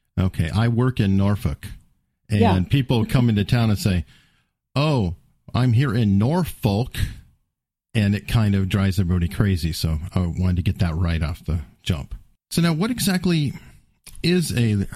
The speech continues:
Speaker 1: line producer, and how does it work at the B B C and in England or
Speaker 2: Well,
Speaker 1: Scotland?
Speaker 2: yeah, well, okay. Scotland, um, and England, as you know, are part of Britain. So to avoid all confusion, let's just call it Britain.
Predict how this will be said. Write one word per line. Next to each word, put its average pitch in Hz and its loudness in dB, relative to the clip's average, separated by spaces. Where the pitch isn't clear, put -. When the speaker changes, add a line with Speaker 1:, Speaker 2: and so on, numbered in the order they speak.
Speaker 1:
line 110 2
producer, 98 0
and 98 2
how 113 2
does 110 -2
it 95 0
work 104 -2
at 95 0
the 87 -4
B 90 0
B 82 -2
C 87 -2
and 85 2
in 82 0
England 85 -2
or 98 0
Speaker 2:
Well, 294 0
Speaker 1:
Scotland? 78 -2
Speaker 2:
yeah, 214 0
well, 190 0
okay. 170 -6
Scotland, 240 -6
um, 196 -2
and 190 -2
England, 170 -2
as 160 -4
you 170 2
know, 156 0
are 151 -4
part 170 -4
of 156 -6
Britain. 165 -6
So 175 0
to 190 -4
avoid 220 0
all 175 -2
confusion, 151 -2
let's 156 -6
just - -10
call 135 -10
it 170 -14
Britain. 135 -16